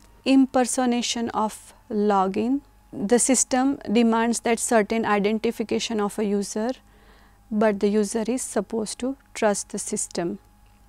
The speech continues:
Authentication other than passwords, there may be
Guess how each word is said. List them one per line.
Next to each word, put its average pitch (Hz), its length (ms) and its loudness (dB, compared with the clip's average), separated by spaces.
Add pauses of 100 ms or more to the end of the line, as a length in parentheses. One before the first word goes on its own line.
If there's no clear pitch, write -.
(160)
Authentication 262 840 4
other 233 320 4
than 226 280 0
passwords, 220 640 -2
there 208 200 0
may 208 180 -2
be 214 360 -4